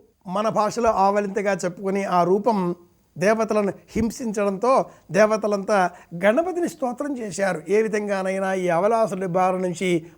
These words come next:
మమ్మల్ని కాపాడవలసింది" అని ఆ స్తోత్ర పాఠాలు విన్న గణపతి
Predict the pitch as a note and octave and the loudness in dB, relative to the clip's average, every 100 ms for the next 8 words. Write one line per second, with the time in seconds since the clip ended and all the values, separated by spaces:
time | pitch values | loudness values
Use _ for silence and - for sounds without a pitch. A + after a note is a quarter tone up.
0 | - G#3 G3 F#3 F3 F#3+ A3 F#3+ F3+ E3+ | -2 0 0 0 0 2 0 0 -2 -4
1 | F#3+ E3+ F#3 F3+ F#3+ G3 F#3+ A3 A#3 B3+ | -4 -2 -2 -4 -4 -4 -2 -2 0 0
2 | A#3 G#3 G3+ G#3 F#3+ G3 E3+ F3 F3 G3 | 0 0 0 -2 -2 -4 -4 -4 -2 -2
3 | C#4 E4+ | -2 -6